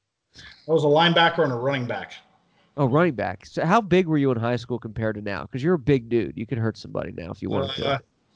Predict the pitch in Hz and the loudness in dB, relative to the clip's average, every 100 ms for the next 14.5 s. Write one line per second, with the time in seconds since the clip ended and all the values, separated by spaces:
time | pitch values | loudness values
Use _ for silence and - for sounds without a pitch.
0 | _ _ _ - 170 202 165 160 156 139 | _ _ _ -8 0 2 2 0 -2 -4
1 | 131 120 110 113 113 123 - _ _ _ | -8 -8 -8 -8 -10 -10 -16 _ _ _
2 | _ _ _ - - 156 143 120 135 165 | _ _ _ -20 -4 2 4 4 2 0
3 | - _ _ _ _ _ _ - - _ | -4 _ _ _ _ _ _ -20 -20 _
4 | - - 147 165 175 - _ _ _ - | -18 -10 -4 -2 -4 -6 _ _ _ 0
5 | 180 175 - 196 196 214 - 220 - - | 2 2 2 0 0 0 -2 -6 -6 -2
6 | 208 190 117 127 160 135 151 113 _ 147 | 2 2 2 0 0 0 -2 -6 _ 0
7 | 165 147 139 143 135 160 135 143 123 107 | 2 2 0 -2 2 2 6 6 4 2
8 | 98 98 98 - _ _ _ - 190 220 | -2 -6 -8 -8 _ _ _ 2 4 4
9 | 233 247 - _ _ _ _ _ - 185 | 2 -4 -16 _ _ _ _ _ -2 0
10 | 214 185 147 - - _ _ _ _ _ | 2 0 -2 -10 -18 _ _ _ _ _
11 | _ _ _ _ _ _ _ _ _ _ | _ _ _ _ _ _ _ _ _ _
12 | _ _ _ _ _ _ - - - - | _ _ _ _ _ _ -20 -20 -20 -20
13 | _ _ _ _ _ - 180 175 160 156 | _ _ _ _ _ 0 4 6 6 6
14 | - 110 95 95 | 0 -4 -6 -8